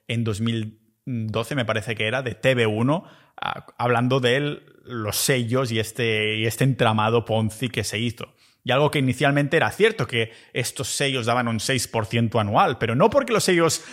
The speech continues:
se revalorizaran, sino que se les pagaba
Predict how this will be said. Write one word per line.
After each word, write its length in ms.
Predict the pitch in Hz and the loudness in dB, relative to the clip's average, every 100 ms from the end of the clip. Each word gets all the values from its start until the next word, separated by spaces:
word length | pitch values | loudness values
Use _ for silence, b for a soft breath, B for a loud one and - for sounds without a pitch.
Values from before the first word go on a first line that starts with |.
| B | B
se 300 | - 185 156 | -2 2 4
revalorizaran, 1080 | 147 143 139 127 110 98 170 220 101 98 _ _ _ _ | 4 6 8 6 4 2 2 2 -2 -8 _ _ _ _
sino 500 | - 160 147 135 127 B B - | -2 2 4 2 -2 B B -4
que 120 | 147 | -2
se 180 | - 139 | 0 0
les 180 | 135 - | -2 0
pagaba 640 | 139 127 175 233 233 233 | 0 4 6 6 4 2